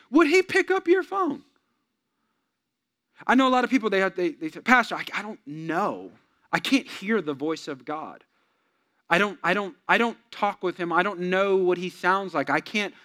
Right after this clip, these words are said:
I don't, I, how do I hear the voice of God? And I always start with, what does your personal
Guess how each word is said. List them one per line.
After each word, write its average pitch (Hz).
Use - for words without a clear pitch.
I 170
don't, 220
I, 175
how 202
do 233
I 202
hear 214
the 180
voice 180
of 170
God? 180
And 147
I 156
always 180
start -
with, 143
what 160
does 143
your 131
personal 120